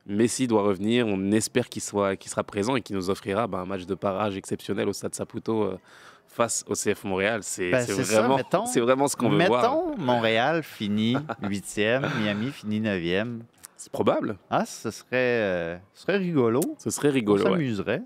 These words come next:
Speaker 1: Exactement. Moi, je, je, je, j'aimerais voir justement cette opposition. Euh,
Speaker 2: Est-ce que tu loues le stade olympique ?
Speaker 1: Non.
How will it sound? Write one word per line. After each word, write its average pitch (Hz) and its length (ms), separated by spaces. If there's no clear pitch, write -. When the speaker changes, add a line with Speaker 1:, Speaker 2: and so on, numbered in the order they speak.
Speaker 1:
Exactement. 101 640
Moi, 101 200
je, 98 340
je, 92 720
je, 90 520
j'aimerais 117 580
voir 123 220
justement 107 400
cette 107 240
opposition. 101 560
Euh, 90 480
Speaker 2:
Est-ce 156 180
que 104 80
tu - 240
loues 147 240
le 113 100
stade 110 240
olympique ? 95 640
Speaker 1:
Non. 98 280